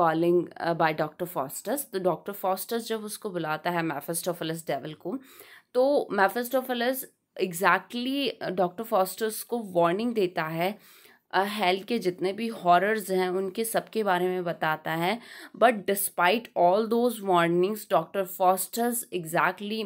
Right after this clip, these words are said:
Mephistopheles को बोलते हैं कि तुम जाओ, अपने मास्टर लूसीफर को ये चीज़, ये इन्फॉर्म करो, उन्हें ऑफर दो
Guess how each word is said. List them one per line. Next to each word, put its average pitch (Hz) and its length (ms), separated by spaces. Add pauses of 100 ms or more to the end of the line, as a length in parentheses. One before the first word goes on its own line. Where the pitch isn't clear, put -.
Mephistopheles 165 720
को 180 140
बोलते 165 400
हैं 202 220
कि 214 120
तुम 202 240 (100)
जाओ, 170 440 (440)
अपने 196 260
मास्टर 180 500
लूसीफर 185 540
को 180 140
ये 180 160
चीज़, 180 420
ये 175 200
इन्फॉर्म 180 680
करो, 220 300
उन्हें 185 280
ऑफर 175 440
दो 226 280